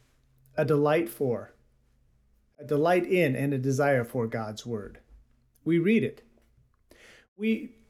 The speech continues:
thoughtfully dwell on its words. We study its doctrines, and we live out its truths.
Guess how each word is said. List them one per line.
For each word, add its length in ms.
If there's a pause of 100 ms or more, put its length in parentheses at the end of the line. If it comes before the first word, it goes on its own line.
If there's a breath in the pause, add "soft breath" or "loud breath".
(380)
thoughtfully 760
dwell 760 (340)
on 160
its 240
words. 640 (840)
We 100
study 460
its 200
doctrines, 840 (760)
and 480
we 100
live 340 (120)
out 340
its 300
truths. 640